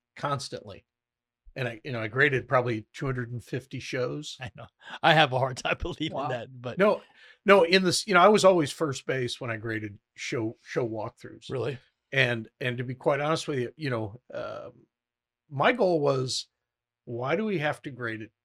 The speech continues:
Speaker 1: again someday? Why don't we just get it right?" And I'm not saying there aren't times where, you know, certain things about a coin don't appeal to me that might appeal to you or Matt. Um, but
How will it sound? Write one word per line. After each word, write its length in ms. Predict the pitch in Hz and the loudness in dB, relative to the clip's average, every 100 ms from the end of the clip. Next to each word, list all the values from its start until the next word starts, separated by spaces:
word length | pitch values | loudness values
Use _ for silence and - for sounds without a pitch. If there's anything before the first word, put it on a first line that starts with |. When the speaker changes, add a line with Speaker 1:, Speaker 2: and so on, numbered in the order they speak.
| _ _ _ _ - | _ _ _ _ -10
Speaker 1:
again 360 | 123 113 110 107 | -8 -8 -8 -8
someday? 340 | 113 90 87 | -10 -12 -14
Why 100 | 92 | -12
don't 60 | 135 | -8
we 100 | 180 | -6
just 200 | 156 - | -6 -8
get 120 | 135 | -8
it 100 | 113 | -8
right?" 440 | - 104 92 - - _ _ _ _ - | -12 -14 -14 -16 -20 _ _ _ _ 0
And 120 | 233 | 2
I'm 100 | 269 | 4
not 160 | 226 - | 2 2
saying 240 | 180 165 | 0 2
there 160 | 143 143 | 4 4
aren't 180 | 151 | 2
times 460 | - 131 135 135 - | -2 -2 -2 -6 -6
where, 320 | 120 110 110 - | -4 -4 -4 -8
you 120 | 123 | -14
know, 180 | 113 107 | -12 -10
certain 360 | - 160 139 | -6 -6 -6
things 240 | 131 127 123 | -6 -4 -6
about 220 | 120 113 | -6 -6
a 40 | |
coin 460 | 107 120 120 113 110 | -8 -12 -10 -10 -10
don't 220 | 110 123 | -8 -6
appeal 400 | 107 - 131 127 | -8 -10 -8 -8
to 140 | - 147 | -10 -12
me 220 | 139 139 | -10 -10
that 200 | 127 113 | -10 -12
might 240 | 113 127 123 | -8 -6 -6
appeal 320 | - 131 113 | -6 -8 -8
to 100 | - | -14
you 480 | 110 104 104 151 208 _ _ _ _ _ _ | -14 0 0 0 -6 _ _ _ _ _ _
or 140 | 120 104 | -8 -4
Matt. 400 | 107 123 208 - _ _ _ - | -4 0 -2 -2 _ _ _ -10
Um, 540 | 131 120 110 104 98 _ _ _ _ _ _ _ - 127 | -8 -8 -10 -12 -14 _ _ _ _ _ _ _ -18 -4
but 260 | 165 139 | -2 -2